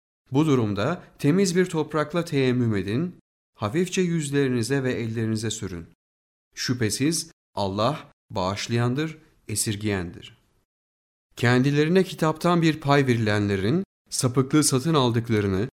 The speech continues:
ve sizin de yolu sapıtmanızı istediklerini görmedin mi? Allah sizin düşmanlarınızı daha iyi bilendir. Bir veli, en güvenilir bir dost olarak Allah yeter. Bir yardımcı olarak da Allah yeter.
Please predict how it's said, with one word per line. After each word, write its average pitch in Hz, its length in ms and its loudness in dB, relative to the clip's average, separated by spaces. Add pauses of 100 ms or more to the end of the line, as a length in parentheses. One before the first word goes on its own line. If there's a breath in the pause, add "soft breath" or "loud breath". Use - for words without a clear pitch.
(180)
ve 135 100 6
sizin 147 340 2
de 185 60 4
yolu 170 220 4
sapıtmanızı 139 680 2
istediklerini 120 800 0
görmedin 104 480 4
mi? 87 280 -6 (680)
Allah 110 380 2
sizin 135 380 2
düşmanlarınızı 120 960 2
daha 123 280 2
iyi 101 220 0
bilendir. 85 600 -6 (380)
Bir 127 280 4
veli, 117 500 2 (380)
en 151 240 6
güvenilir 123 600 2
bir 117 200 2
dost 127 280 0
olarak 131 400 0
Allah 107 340 0
yeter. 95 540 -6 (360)
Bir 123 120 4
yardımcı 120 560 4
olarak 113 460 0
da 87 160 -6
Allah 90 360 -6
yeter. 87 460 -12